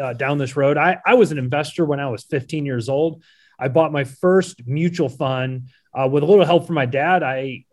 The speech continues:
found a, a mutual fund I wanted to buy, and it required five hundred dollars,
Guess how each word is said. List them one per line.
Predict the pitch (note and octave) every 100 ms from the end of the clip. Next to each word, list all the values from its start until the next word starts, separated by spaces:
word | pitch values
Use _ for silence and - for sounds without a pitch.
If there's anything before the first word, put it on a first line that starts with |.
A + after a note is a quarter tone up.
| B2+
found | E3 D#3+ E3
a, | C3+ D#3
a |
mutual | C#3+ D#3+ E3
fund | - D#3+
I | D#3
wanted | C#3+ D3
to | C3+
buy, | C#3+ C#3+ C#3+ D3 D3 _ _
and | C3 C#3
it | B2
required | C3+ B2 D#3+ D3 C3+ B2+
five | D3 C#3+ D3+
hundred | D#3 C#3
dollars, | C3+ F3 G3 F#3+ -